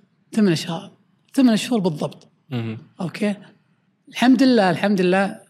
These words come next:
Speaker 1: وصلنا لمية وخمسين شركة.
Speaker 2: ما شاء الله.
Speaker 1: أوكي. بالسوق السعودي،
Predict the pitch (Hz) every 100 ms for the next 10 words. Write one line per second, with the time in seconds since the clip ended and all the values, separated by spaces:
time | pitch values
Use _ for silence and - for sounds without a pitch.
0 | - 175 - 214 190 175 170 170 202 185
1 | 180 214 190 190 175 190 190 _ _ _
2 | _ 127 123 - 120 165 156 - 202 208
3 | - - 175 202 160 - 196 170 175 190
4 | 196